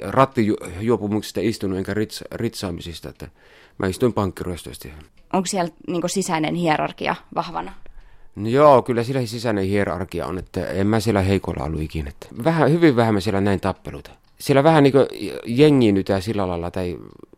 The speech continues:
Speaker 1: ihmiset hakee semmoisen sosiaalisen verkostonsa sieltä ja
Speaker 2: Niin, että siellä etsitään semmoinen oma jengi,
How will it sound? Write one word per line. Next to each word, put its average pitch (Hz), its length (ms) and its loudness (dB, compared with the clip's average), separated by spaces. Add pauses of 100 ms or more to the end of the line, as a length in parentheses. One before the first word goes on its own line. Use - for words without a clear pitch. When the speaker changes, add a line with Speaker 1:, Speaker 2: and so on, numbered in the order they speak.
(140)
Speaker 1:
ihmiset 117 300 -2
hakee 110 220 -6
semmoisen 110 260 -4
sosiaalisen 101 500 -4
verkostonsa 92 640 -2
sieltä 80 280 -14
ja 78 140 -16 (320)
Speaker 2:
Niin, 196 140 -18
että 185 120 -16
siellä 185 200 -4
etsitään 170 460 -4
semmoinen 165 400 -4
oma 165 320 2 (500)
jengi, 160 540 2